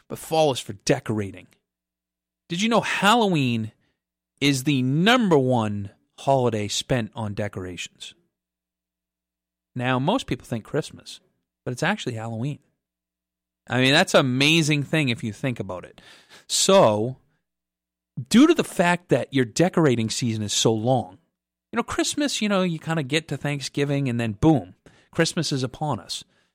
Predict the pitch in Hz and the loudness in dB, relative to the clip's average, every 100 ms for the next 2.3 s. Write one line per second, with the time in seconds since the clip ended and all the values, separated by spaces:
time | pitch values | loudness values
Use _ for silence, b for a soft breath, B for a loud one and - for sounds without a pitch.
0 | _ 135 127 196 208 - 156 151 143 127 | _ -2 2 4 2 0 -6 -2 -2 -2
1 | 147 131 120 113 - 151 139 120 117 - | -2 -4 -4 -6 -4 -4 -2 -2 -2 -4
2 | 101 - 87 | -8 -10 -20